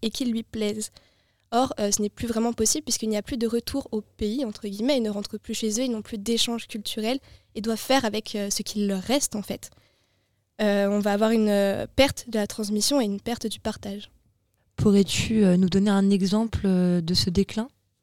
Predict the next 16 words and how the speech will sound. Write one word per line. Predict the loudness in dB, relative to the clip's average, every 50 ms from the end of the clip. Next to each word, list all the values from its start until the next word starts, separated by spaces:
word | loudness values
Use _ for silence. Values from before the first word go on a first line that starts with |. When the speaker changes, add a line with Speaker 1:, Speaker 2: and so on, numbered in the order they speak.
| _ _ _ _ _ _ _ _ _ _
Speaker 1:
Eh | -2
bien | 0 0 2 0
oui, | 0 -2 -2 0
et | 2 2 2
le | 2 2 4 4 4 4
meilleur | 4 4 4 4 4 4
exemple, | 2 0 2 0 0 0 0
je | -2 -2
pense, | -2 0 0 0
c'est | 0 -2 -2
simplement | -4 -4 -4 -2 0 0 2
l'expulsion | 2 2 0 0 -2 -4 -2 -2 0 0 0 0 -2 -6 _ _
de | -4 -2
la | -2 -2 -2
comédie | -2 0 2 2 2 0 -2 -6 -8
italienne, | -10 -10 -6 -4 -2 0 0 0